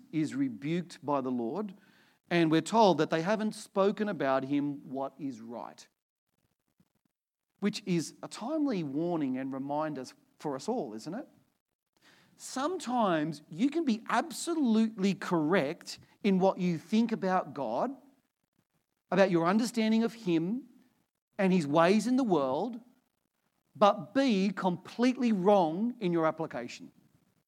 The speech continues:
You can be orthodox, but in practice a heretic. Job's response to Bildad's first speech then can be divided into two distinct parts.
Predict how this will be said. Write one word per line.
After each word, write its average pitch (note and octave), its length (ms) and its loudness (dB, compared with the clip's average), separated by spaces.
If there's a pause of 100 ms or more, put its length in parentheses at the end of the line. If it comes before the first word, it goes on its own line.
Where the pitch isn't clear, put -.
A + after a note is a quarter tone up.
(1700)
You G#3 100 4
can B3 140 4
be A#3 100 8
orthodox, A3 760 2 (1000)
but F#3+ 100 2
in F#3 100 2
practice A3+ 460 -2
a F3+ 80 -4
heretic. D3+ 540 -8 (2750)
Job's G#3+ 380 8
response E3 640 2 (300)
to E3+ 100 0
Bildad's C#3 640 4
first F#3 320 4
speech B2+ 380 -2
then C3 260 -4
can D3+ 180 -2
be D3+ 80 0
divided D#3 460 0
into D3 200 -6
two D#3 220 -6
distinct C3 400 -8
parts. - 460 -14